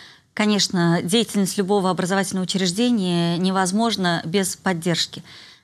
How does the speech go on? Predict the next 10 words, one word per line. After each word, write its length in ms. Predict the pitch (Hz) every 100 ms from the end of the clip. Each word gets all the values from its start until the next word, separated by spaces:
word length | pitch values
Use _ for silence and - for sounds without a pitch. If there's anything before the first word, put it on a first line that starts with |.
| -
Мне 120 | 254
кажется, 280 | 294 262 -
что 140 | - 208
самарскому 480 | 220 220 - 214
образованию 500 | 196 190 202 233 262
сейчас 260 | - 180 165
очень 320 | - 233 226
повезло, 400 | 202 190 180 160
поскольку, 600 | 143 165 - 196 180 185 180
э, 640 | 185 185 185 - 175 185